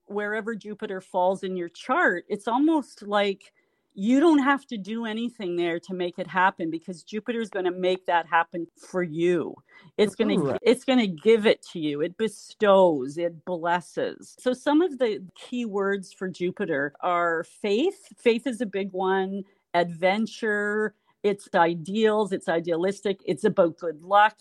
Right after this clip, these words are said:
Speaker 1: and generosity. It's enthusiasm. It's wealth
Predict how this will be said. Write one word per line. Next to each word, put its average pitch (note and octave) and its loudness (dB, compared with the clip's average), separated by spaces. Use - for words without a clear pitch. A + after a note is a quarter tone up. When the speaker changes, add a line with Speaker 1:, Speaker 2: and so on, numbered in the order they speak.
Speaker 1:
and F#3 -4
generosity. F#3+ -4
It's - -8
enthusiasm. G3 0
It's F3+ -6
wealth F#3+ 4